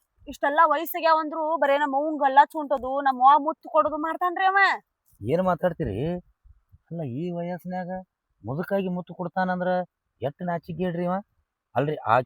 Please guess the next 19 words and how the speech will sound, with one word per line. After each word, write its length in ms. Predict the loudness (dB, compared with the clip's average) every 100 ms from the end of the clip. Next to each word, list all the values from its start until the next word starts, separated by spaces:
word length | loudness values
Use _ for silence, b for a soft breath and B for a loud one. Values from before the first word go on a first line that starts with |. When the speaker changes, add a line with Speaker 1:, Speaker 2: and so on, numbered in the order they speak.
| -2
Speaker 2:
ಕೆಲಸ, 240 | -4 0 2 4 2 0 _ _ _ _ -14
ಹ್ಮ್, 260 | -10 -8 -6
ನಾವ್ 160 | -4 -2 -2
ನೀವು 120 | 2 2
ಮಾಡ್ಬೇಕ್ರಿ. 380 | 2 0 -4 -6 -6
ಅಂದ್ರ 160 | -2 -2 0
ನಮ್ 120 | -2 -2
ನಿಮ್ಮಂತವ್ರು 380 | -2 0 2 2
Speaker 1:
ಹಾ. 60 |
Speaker 2:
ಮಾಡ್ಬೇಕ್. 260 | 2 0 -4 -6
ಹಾ, 60 | -2
ಹಾ, 80 | 0 0
ಹಾ. 80 | -2 -6 _ _ _ -6
ನಮ್ 140 | -2 -2
ನಿಮ್ಮಂತವ್ರು 360 | -2 0 0 0
ಮಾಡ್ಬೇಕ್ 260 | -2 -2 -4
ಅಂದ್ಯಾರಿ. 260 | -2 -2 -2 _ -20 _ _
ಹರಿಯದವ್ರು 380 | -6 -2 0 4 4
ಮಾಡ್ಬೇಕ್ರಿ. 480 | 8 6 6 0